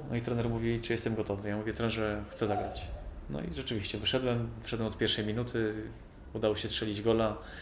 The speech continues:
kołyska, więc wtedy też miałem takie, takie spełnienie, że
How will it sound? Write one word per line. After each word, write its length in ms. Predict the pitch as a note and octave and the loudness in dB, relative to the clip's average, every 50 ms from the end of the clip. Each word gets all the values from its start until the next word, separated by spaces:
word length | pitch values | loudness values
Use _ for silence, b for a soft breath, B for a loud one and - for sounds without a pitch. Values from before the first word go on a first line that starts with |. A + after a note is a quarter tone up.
| B B B B B B B B | B B B B B B B B
kołyska, 400 | - A#2 A2+ B2 B2+ - - B2 | 4 6 8 8 8 6 6 6
więc 180 | G#2+ A2+ A2 - | 4 4 2 2
wtedy 160 | - A#2+ A#2 | 2 2 2
też 220 | A#2 C3 B2 - | 4 4 2 4
miałem 140 | B2+ A#2+ A2 | 2 2 2
takie, 440 | A2 A2+ - - A#2+ A#2 A#2 A#2 A2+ A2+ A2+ A2+ A#2 A#2+ A#2+ A#2 - | 2 0 2 4 6 6 8 6 6 4 2 2 0 -2 -4 -4 -2
takie 220 | - A#2 - B2 | -2 0 0 0
spełnienie, 460 | A#2+ - - A#2 A2+ A#2+ B2 A#2+ A#2 A2+ | 2 2 4 4 4 4 4 4 6 6
że 420 | A#2+ A2+ A2+ A2+ A2+ A2 A2 A#2 | 6 6 6 6 6 4 2 0